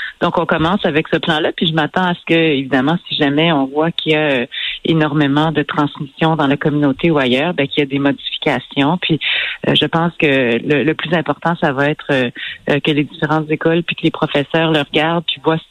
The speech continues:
qui est, euh, euh, implantable ou pas. Là, c'est sûr que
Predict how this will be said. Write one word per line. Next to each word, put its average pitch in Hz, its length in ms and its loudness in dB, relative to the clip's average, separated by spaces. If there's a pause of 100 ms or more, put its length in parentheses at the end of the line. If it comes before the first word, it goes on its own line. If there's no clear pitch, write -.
(160)
qui 151 320 4
est, 143 60 4
euh, 131 160 0 (520)
euh, 135 180 -2 (100)
implantable 156 640 0
ou - 20 -4
pas. 180 240 0
Là, 185 200 2
c'est 156 120 -6
sûr 185 180 0
que 147 240 2